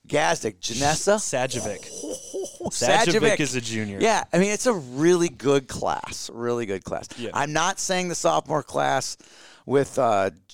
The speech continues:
Speaker 1: Josie Saint Martin and Hannah Halverson, those guys, not saying it's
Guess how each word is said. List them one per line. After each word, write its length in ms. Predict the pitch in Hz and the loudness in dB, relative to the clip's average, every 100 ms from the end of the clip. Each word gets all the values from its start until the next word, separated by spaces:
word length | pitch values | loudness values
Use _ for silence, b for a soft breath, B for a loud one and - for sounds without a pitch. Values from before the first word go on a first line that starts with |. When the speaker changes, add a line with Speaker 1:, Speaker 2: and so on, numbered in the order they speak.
| - | -16
Speaker 1:
Josie 400 | - 135 131 131 | -4 -4 -2 -4
Saint 260 | 139 135 | -4 -4
Martin 600 | 135 123 135 135 127 131 131 | -4 -4 -4 -8 -10 -10 -10
and 120 | 113 | -10
Hannah 300 | 120 120 120 | -6 -4 -4
Halverson, 460 | 117 110 104 107 | -2 -4 -6 -8
those 160 | 107 113 | -8 -6
guys, 240 | 110 90 98 | -6 -8 -6
not 200 | 113 - | -4 -4
saying 200 | 143 135 | -6 -6
it's 200 | - | -10